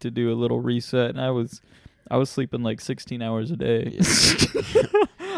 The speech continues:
Speaker 1: I, I was up for eight hours.
Speaker 2: Yeah. My main thing is the alcohol, 'cause I love alcohol, but I need to prove to myself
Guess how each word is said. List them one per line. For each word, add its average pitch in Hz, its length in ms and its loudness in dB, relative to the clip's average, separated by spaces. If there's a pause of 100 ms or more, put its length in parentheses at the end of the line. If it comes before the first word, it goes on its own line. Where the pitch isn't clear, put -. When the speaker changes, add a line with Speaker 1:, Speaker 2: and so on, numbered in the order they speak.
(260)
Speaker 1:
I, 320 600 -2
I - 140 -6
was 151 220 -2
up 139 200 4
for 131 180 -6
eight 120 220 2
hours. 80 600 0 (140)
Speaker 2:
Yeah. 415 80 2 (1000)
My 131 140 4
main 190 280 6
thing 233 200 2
is 190 140 2
the 156 140 2
alcohol, 104 600 2 (320)
'cause 107 160 0
I 110 140 6
love 110 320 6
alcohol, 101 680 0 (720)
but 104 220 4
I 104 100 6
need 104 260 0
to 101 60 -2
prove 101 460 0
to - 80 -6
myself 92 720 -6